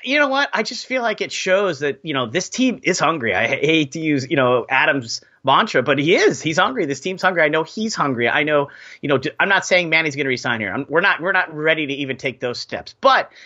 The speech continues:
it's sh-, Manny Machado that, listen, I know that you probably don't wanna be here 'cause your wife wants you to be somewhere else, but if you wanna play baseball in Baltimore, there's a chance now with the way that they're handing out contracts to Chris Davis, the way they're handing out contracts, whether you like those contracts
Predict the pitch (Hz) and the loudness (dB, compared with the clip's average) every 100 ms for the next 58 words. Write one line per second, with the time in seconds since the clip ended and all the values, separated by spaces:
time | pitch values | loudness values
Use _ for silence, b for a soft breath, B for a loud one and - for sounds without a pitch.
0 | B 185 180 - - - _ _ _ _ | B -4 -4 -4 -6 -6 _ _ _ _
1 | _ - 151 127 120 110 104 104 107 110 | _ -10 -4 -2 -2 -4 -8 -6 -4 -2
2 | 113 117 180 180 160 139 139 135 151 165 | -2 0 -2 -2 -2 0 0 2 2 0
3 | 143 139 143 156 156 151 139 147 147 139 | 0 2 2 4 0 -2 -2 0 0 -2
4 | 113 113 123 127 139 139 131 131 151 127 | -2 2 2 0 -4 -4 -4 -4 -2 0
5 | 123 143 - B B B 208 214 185 180 | 2 2 0 B B B 2 2 2 -2
6 | 147 147 208 226 170 143 135 127 - 120 | -2 0 0 0 0 2 2 0 0 -2
7 | 110 127 117 107 104 - 101 104 110 151 | 0 -2 -4 -2 -4 -6 -6 -4 2 4
8 | 175 170 - - 247 285 - 147 101 92 | 4 0 0 0 2 2 0 -2 -2 -2
9 | 107 - B B 156 175 143 190 269 294 | -4 -8 B B -2 2 4 4 4 0
10 | 277 208 233 220 214 196 - 165 139 135 | 2 4 4 4 2 0 2 0 2 0
11 | - - - 123 - 73 52 - 139 180 | 0 -6 -4 -4 -4 -10 -12 -2 4 6
12 | 247 240 233 226 226 208 196 165 156 160 | 6 4 4 4 2 2 0 -2 0 -4
13 | - 254 392 415 392 359 254 285 - 254 | -2 2 2 2 -2 0 2 2 2 -2
14 | - 196 202 208 180 - | -2 -2 -4 -2 -4 -4